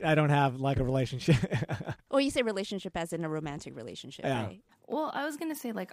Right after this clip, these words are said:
Speaker 3: I know that I do that a lot too, where at work, I care more about being liked than people actually getting to know the real me.
Speaker 1: Yeah.
Speaker 3: And in turn, it's, sometimes I feel like, "Oh my gosh, I wasted all this time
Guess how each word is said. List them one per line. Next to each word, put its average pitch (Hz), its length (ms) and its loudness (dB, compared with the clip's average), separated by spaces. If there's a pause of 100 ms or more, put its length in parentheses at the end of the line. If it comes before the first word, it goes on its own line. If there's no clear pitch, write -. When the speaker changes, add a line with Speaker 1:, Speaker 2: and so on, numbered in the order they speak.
Speaker 3:
I 214 180 -2
know 233 180 -2
that 180 180 -4
I 180 140 -2
do 190 140 -4
that 151 140 -8
a 135 60 -6
lot 110 240 -8
too, 214 320 -2
where 175 420 -4 (540)
at 190 180 -2
work, 269 400 -4
I 185 300 -2
care 180 300 -4
more 170 220 -2
about 170 220 -4
being 170 300 -6
liked 160 400 -6
than 180 120 -4
people 170 260 -6
actually 160 380 -6
getting 151 320 -10
to 165 120 -10
know 160 120 -6
the 156 120 -8
real 151 220 -6
me. 151 500 -6
Speaker 1:
Yeah. 156 220 -2 (160)
Speaker 3:
And 190 160 -4
in 175 160 -2
turn, 220 540 -2 (120)
it's, - 140 -8
sometimes 214 340 0
I 196 60 -2
feel 196 200 -4
like, 185 180 -2
"Oh 196 100 -2
my 190 120 -2
gosh, 190 220 -2
I 165 60 -4
wasted 175 320 -4
all 165 180 -4
this 175 160 -4
time 170 420 -4